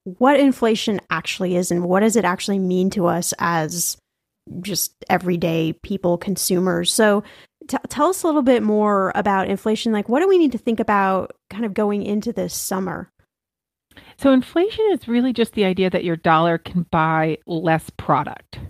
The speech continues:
Speaker 2: That, that really is what is happening. So, um, what, at eight percent, it's now costing me, it, what used to cost me a dollar to buy the candy bar is now costing me a dollar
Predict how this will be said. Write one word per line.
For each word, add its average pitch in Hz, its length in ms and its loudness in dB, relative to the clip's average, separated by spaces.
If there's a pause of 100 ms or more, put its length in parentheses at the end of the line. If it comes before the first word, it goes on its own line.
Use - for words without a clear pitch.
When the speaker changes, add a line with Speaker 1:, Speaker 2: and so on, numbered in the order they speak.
(460)
Speaker 2:
That, 196 360 4
that 196 260 2
really 202 460 2
is 185 140 2
what 180 140 2
is 170 140 0
happening. 151 640 -6
So, 170 580 0 (480)
um, 165 460 0
what, 180 180 2
at - 260 0
eight 233 200 0
percent, 214 360 0
it's 180 180 -4
now 202 260 2
costing 196 580 -2
me, 175 280 0 (360)
it, 185 180 0
what 185 160 2
used 226 200 0
to 233 80 0
cost 214 280 2
me 208 140 2
a 175 60 2
dollar 175 400 4
to 175 80 -2
buy 175 160 2
the 170 80 0
candy 170 300 0
bar 160 240 2
is 160 120 -2
now 170 200 0
costing 170 460 -4
me 170 200 -2
a - 80 -2
dollar 160 460 -2